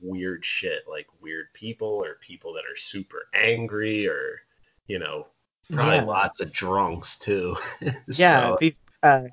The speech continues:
Speaker 2: before the hotel, I was employed doing a night shift at a, a big box company that, uh, begins with W and
Speaker 1: <laughs> Yeah, that's
Speaker 2: ends with
Speaker 1: exactly what I was
Speaker 2: T.
Speaker 1: talking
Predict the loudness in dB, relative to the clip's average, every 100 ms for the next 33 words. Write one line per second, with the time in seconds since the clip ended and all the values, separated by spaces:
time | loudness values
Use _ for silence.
0 | 0 0 4 6 6 6 4 2 4 6
1 | 8 6 2 -2 -4 2 6 8 6 6
2 | 4 4 2 0 0 -2 2 2 2 0
3 | 6 8 10 10 10 10 8 8 6 6
4 | 6 6 4 6 4 4 2 -8 -2 0
5 | 2 2 2 4 4 4 4 2 4 4
6 | 4 2 2 -2 2 4 6 6 6 6
7 | 4 2 2 4 6 8 8 8 8 8
8 | 8 8 8 8 8 8 8 10 8 8
9 | 6 6 4 0